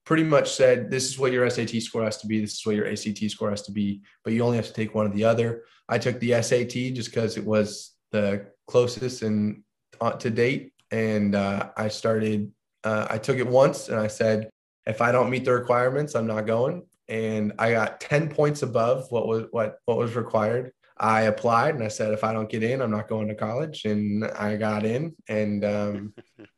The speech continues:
Speaker 1: and then the big part was, like, the financial stuff was I was sitting there looking at all the money. I had my, like, my first, like, actual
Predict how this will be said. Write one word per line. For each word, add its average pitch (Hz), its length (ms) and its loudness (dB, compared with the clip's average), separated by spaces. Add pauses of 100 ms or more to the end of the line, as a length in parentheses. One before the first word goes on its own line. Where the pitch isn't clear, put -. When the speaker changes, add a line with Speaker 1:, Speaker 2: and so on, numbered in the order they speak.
(120)
Speaker 1:
and 123 180 0
then 143 380 4
the 113 80 0
big 143 320 2
part 120 260 2
was, 113 160 -2
like, 107 220 -4
the 107 80 -6
financial 110 580 -4
stuff - 480 -8
was 107 300 -4
I 110 160 0
was 110 260 -2
sitting 120 260 -4
there 104 200 -2
looking 113 400 -2
at 107 160 -2
all 117 180 -2
the 117 60 -4
money. 110 360 -4 (240)
I 123 120 2
had 139 180 4
my, 117 240 0 (180)
like, 110 280 -4
my 113 160 -2
first, 127 400 0
like, 104 240 0
actual 123 880 -2